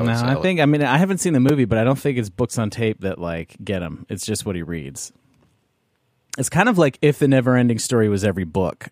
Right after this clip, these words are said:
Speaker 1: I think is what this movie was about. I'm gonna go there because the idea of, like, even though communicating animals would be great, you wouldn't really know how w-, to talk to other people, and that's dangerous.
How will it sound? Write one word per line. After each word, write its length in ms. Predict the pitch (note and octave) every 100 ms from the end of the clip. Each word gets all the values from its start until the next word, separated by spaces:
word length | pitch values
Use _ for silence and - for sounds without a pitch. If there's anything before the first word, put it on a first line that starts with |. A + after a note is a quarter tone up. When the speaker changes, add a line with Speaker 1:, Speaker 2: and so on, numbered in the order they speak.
| -
Speaker 1:
I 60 |
think 320 | F#2+ G2+ F2+
is 140 | F#2 D#2+
what 180 | F#2+ D2
this 180 | F2+ F2+
movie 280 | F2+ D#2+
was 160 | D#2 C#2
about. 340 | B1 A#1 - - _ _ _ _ _ _ -
I'm 160 | F3
gonna 120 | G#3+ F#3
go 160 | D#3+
there 360 | A#2+ A2+ G2 F#2
because 400 | G2+ - G#2+ G2
the 140 | A2+
idea 380 | A#2 A2+ D#3 C3+ -
of, 640 | A2+ G#2+ G#2 G2 F#2 - _ -
like, 120 | C3+
even 200 | G3+ C4
though 120 | F3
communicating 520 | B2 D3 B2+ B2 A2 G#2
animals 300 | G#2+ A#2 G2+
would 60 |
be 80 | F#2+
great, 400 | E2+ G2 G2+ A#2+ -
you 140 | B2+ D3+
wouldn't 180 | G#3+ C3+
really 340 | C3 A#2 G#2+
know 400 | A2+ G#2+ A2 A2
how 580 | F#2+ G#2 G#2+ G2 F#2+ F2+ F2+ _ _
w-, 160 | B2 A2+ - _ _ - -
to 420 | B2+ G2+ F#2+ F#2
talk 260 | - A2 -
to 80 |
other 200 | G2 G#2 A2+
people, 340 | B2+ B2+ C3+
and 400 | C3 C3+ - A2+
that's 160 | B2+ -
dangerous. 640 | G2 E2 D2+ D2 - -